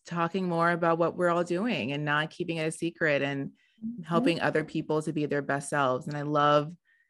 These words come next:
Speaker 1: that you're doing that with your stylists. You know, oftentimes, like you said, keep people small, keep them in your box so that, that they stay. Um, but it's, like, the opposite, actually, when you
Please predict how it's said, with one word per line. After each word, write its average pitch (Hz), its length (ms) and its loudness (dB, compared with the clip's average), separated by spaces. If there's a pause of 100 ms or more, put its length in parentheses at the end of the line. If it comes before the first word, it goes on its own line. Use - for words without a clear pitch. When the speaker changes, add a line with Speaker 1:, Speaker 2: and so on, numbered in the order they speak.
(240)
Speaker 1:
that 160 120 -4
you're 160 120 0
doing 151 320 0
that 143 180 2
with 143 260 -4
your 147 80 -4
stylists. 175 920 0
You 175 140 -6
know, 160 180 0
oftentimes, 156 760 -2
like 147 140 -6
you 156 80 -2
said, 143 160 -2
keep 160 180 -8
people 180 240 -2
small, 170 540 2
keep 170 240 -2
them 180 240 -2
in 170 140 -2
your 185 140 2
box 160 460 2
so 165 60 -8
that, 143 160 -4 (100)
that 147 100 -2
they 170 120 2
stay. 151 760 2 (640)
Um, 143 500 0 (180)
but 151 280 4
it's, - 280 -4
like, 160 140 2
the - 100 4
opposite, 160 520 0
actually, 135 400 -2
when 143 120 -2
you 143 400 -2